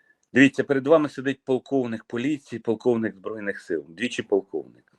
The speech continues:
М, е, після поранення списаний повністю. Е, але лежить в Верховній Раді закон про приватні військові компанії. Закон.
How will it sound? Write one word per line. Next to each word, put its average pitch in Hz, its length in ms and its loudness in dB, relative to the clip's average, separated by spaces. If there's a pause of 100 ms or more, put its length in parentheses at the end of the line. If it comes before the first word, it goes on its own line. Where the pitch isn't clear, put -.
(340)
М, 85 520 -8
е, 92 340 2
після 110 220 4
поранення 123 520 6
списаний 69 680 -8 (520)
повністю. 82 680 -2 (520)
Е, 95 680 -6
але 135 560 6 (600)
лежить 101 440 -4
в 107 40 0
Верховній 104 380 -2
Раді 117 280 0
закон 139 400 -2 (100)
про 92 160 -4
приватні 87 580 -4
військові 87 440 -6
компанії. - 680 -12 (920)
Закон. 76 480 -4